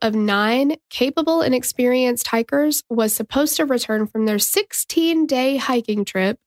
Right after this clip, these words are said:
over two hundred seventeen miles in the Ural Mountains, which divide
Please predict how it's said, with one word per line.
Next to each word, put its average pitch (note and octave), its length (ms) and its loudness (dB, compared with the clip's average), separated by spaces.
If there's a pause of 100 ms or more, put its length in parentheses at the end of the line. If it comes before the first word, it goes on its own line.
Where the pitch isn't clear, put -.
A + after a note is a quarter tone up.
over A#3 260 2
two C#4 240 0
hundred C#4 320 0
seventeen B3+ 680 0
miles G#3 640 0
in A3+ 140 0
the A3 80 2
Ural G#3+ 280 0
Mountains, G3 680 -2
which G#3 440 -2
divide F#3+ 640 0